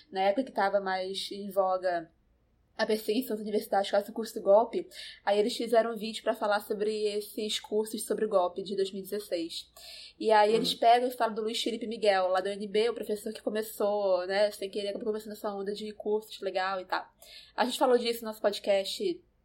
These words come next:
Speaker 1: três, é, o nosso programa três. E aí, nesse vídeo, vai lá e eles zombam, porque, tipo, eles, tem uma hora que o Miguel Najib tá lendo papel, que ele deve ter anotado informações sobre o Luiz Felipe Miguel, aí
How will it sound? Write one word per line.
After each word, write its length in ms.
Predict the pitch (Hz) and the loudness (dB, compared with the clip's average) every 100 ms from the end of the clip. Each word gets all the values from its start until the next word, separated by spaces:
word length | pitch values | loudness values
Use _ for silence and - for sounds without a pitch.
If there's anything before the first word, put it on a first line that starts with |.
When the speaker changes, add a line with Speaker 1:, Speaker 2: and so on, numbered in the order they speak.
| _ - | _ 0
Speaker 1:
três, 600 | 202 180 156 - - - | 2 2 0 -8 -10 -2
é, 140 | 190 | -2
o 40 | 175 | -2
nosso 160 | 180 - | -6 -6
programa 280 | 190 202 | -4 -2
três. 400 | 226 - 202 - - - - - - - _ | -4 -10 -12 -18 -20 -20 -20 -18 -20 -20 _
E 140 | - 233 | -2 4
aí, 220 | 226 233 | 4 4
nesse 260 | 254 262 277 | 0 0 -2
vídeo, 420 | 226 233 233 240 | -2 -4 -2 2
vai 140 | 226 | 4
lá 300 | 214 214 226 | 6 4 4
e 80 | 226 | 4
eles 180 | 254 262 | 2 2
zombam, 300 | 247 214 214 | 2 2 0
porque, 200 | 214 220 | 0 -2
tipo, 320 | - 214 202 | 0 -2 2
eles, 400 | 196 208 - - _ - | 0 0 -4 -12 _ -4
tem 120 | 202 | -2
uma 120 | 202 | 2
hora 220 | 196 202 | 2 2
que 80 | 202 | 0
o 20 | |
Miguel 200 | 190 202 | -2 -2
Najib 260 | 196 202 208 | -2 -2 -2
tá 120 | 208 | -2
lendo 160 | 196 190 | -2 -2
papel, 400 | 190 - 214 226 | -4 4 2 4
que 80 | 196 | -2
ele 80 | |
deve 160 | 185 196 | -2 -2
ter 80 | 202 | -2
anotado 420 | 196 196 185 180 | -4 -4 -4 -4
informações 580 | 196 202 190 190 196 190 | -6 -6 -6 -4 -6 -4
sobre 200 | 214 190 | -2 -2
o 20 | |
Luiz 160 | 196 190 | -2 -8
Felipe 160 | 208 | -12
Miguel, 400 | 190 180 196 220 | -10 -2 0 2
aí 360 | 196 196 226 208 | 0 0 -2 -6